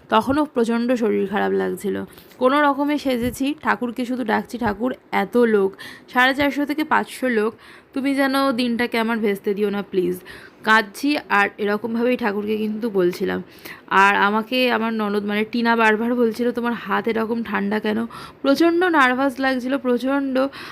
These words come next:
আর এইখানে দেখছো আমার ননদ, এটাও একটা ননদ, আর, আহ, দাদা মানে জামাইবাবু।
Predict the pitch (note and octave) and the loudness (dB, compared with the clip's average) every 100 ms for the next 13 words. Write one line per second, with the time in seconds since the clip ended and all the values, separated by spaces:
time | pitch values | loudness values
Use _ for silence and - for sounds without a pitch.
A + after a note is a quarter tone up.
0 | - - A3+ B3 A#3 C#4 C#4 B3+ - C4+ | -4 4 4 4 0 0 0 -2 0 0
1 | B3+ B3+ A#3 G#3+ A#3+ - A#3 C4+ C#4+ C4 | 0 0 2 2 0 -2 0 4 4 2
2 | - C#4 B3+ G#3+ A3 D4+ - - - G3+ | 0 0 2 0 0 -2 -4 -16 -2 4
3 | G#3 G3+ G3+ G3+ G3 F#3+ F#3+ F#3+ F#3+ F#3 | 6 6 4 2 -2 -2 -2 -4 -4 -6
4 | F#3 A3+ A#3 G#3 E3+ - G#3 A#3 B3+ A#3 | -2 2 4 2 -2 -4 -4 2 4 4
5 | A#3+ G3+ F3 E3+ | 2 0 0 -4